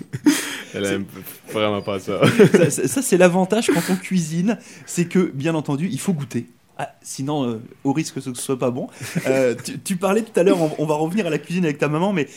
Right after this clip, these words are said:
Speaker 2: euh, tu me parlais tout à l'heure de, de ta grand-mère qui habite toujours, euh, en Colombie aujourd'hui. Euh, et puis tu me disais, voilà, j'ai, ma grand-mère me montrait où ma grand-mère cuisinait. C'est, c'est quoi les souvenirs de cuisine que t'as avec ta grand-mère ?
Speaker 1: Ah, c'est, euh,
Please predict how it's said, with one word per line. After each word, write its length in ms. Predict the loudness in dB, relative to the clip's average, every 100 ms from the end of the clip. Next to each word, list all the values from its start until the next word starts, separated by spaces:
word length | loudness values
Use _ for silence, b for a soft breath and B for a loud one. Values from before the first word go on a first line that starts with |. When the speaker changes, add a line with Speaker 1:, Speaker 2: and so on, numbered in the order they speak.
| B B -4
Speaker 2:
euh, 100 | -4
tu 140 | -4
me 40 |
parlais 180 | -4 -4
tout 80 | -2
à 20 |
l'heure 120 | -4
de, 80 | -4 -8
de 160 | -10
ta 120 | -6 -6
grand-mère 280 | -4 -4 -6
qui 80 | -8
habite 180 | -10
toujours, 400 | -14 -14 -10 -12 -14 _ -16
euh, 100 | -14
en 60 | -12
Colombie 380 | -8 -8 -8 -8
aujourd'hui. 460 | -10 -10 -12 -12 -14 B B B -4
Euh, 100 | -2
et 140 | -4
puis 80 | -6
tu 80 | -6
me 60 | -4
disais, 160 | -4
voilà, 240 | -2 -2 -6 -8
j'ai, 320 | -6 -6 -6 -8
ma 340 | -6 -4 -4
grand-mère 300 | -4 -2 -2
me 80 | 0
montrait 300 | -2 -2 -4
où 80 | -2
ma 100 | -2
grand-mère 400 | -4 -4 -6 -8
cuisinait. 540 | -14 -10 -6 -4 -4 B B B B
C'est, 160 | -8 -4
c'est 120 | -4
quoi 140 | -2
les 80 | -4
souvenirs 340 | -4 -6 -6
de 60 | -6
cuisine 400 | -8 -10 -6 -6
que 80 | -6
t'as 120 | -6
avec 120 | -6
ta 100 | -6
grand-mère ? 320 | -6 -8 -8 -12 _ -14
Speaker 1:
Ah, 240 | -10 -10 -12 -18
c'est, 180 | -18 -16 -18 _ -8
euh, 420 | -6 -4 -6 -8